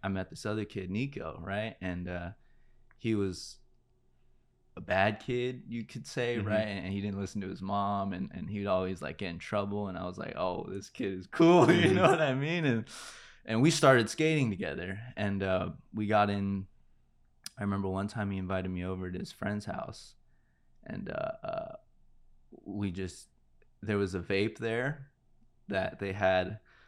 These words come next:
Speaker 1: like, you know, the old ones with the coils and
Speaker 2: Yeah.
Speaker 1: stuff, and they would put wax on the coils and
Speaker 2: Mm-hmm.
Speaker 1: hit it, hit it like that.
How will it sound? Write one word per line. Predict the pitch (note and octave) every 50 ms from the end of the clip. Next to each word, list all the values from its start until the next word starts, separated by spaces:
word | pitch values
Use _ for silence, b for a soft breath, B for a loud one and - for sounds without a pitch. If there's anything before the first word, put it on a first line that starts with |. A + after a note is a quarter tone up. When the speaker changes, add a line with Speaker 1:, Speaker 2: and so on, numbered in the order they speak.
| b -
Speaker 1:
like, | A2 G#2 F#2+ G2
you | A2+
know, | A2+ A2+ A2
the | G#2 G#2+ G2+ -
old | A2 A2 A2 G2+
ones | A2 A2+ A2+ A2 A2
with | A2 - -
the | G2 F#2+
coils | - - A#2+ A2 A2+ A#2 A#2 A#2+ B2 B2+ B2+ -
and | F#2+ F#2
Speaker 2:
Yeah. | F#2+ F#2 F2 F2
Speaker 1:
stuff, | F2 G#2 B2+ B2 C3+ C3+ C#3 -
and | G2 G2
they | G2+ G#2+
would | A2+ A2+ A2 F#2 -
put | - B2+ A#2 G#2+ - -
wax | F2 G2 G2+ A2 B2 B2 - - - - - - G2
on | G#2 G2+ G#2
the | G2 F#2+ F#2+
coils | - - B2+ C#3+ D3+ C#3+ B2+ A#2 A2 G#2+ G#2+ G#2 G2
and | F#2 F#2+
Speaker 2:
Mm-hmm. | F#2 F2+
Speaker 1:
hit | G#2 A2+ G#2
it, | F#2 G2+ G2 - -
hit | - B2 A#2
it | A#2 G#2+
like | G#2 G2 F#2+ - -
that. | G#2+ A2+ B2+ B2 A2 G#2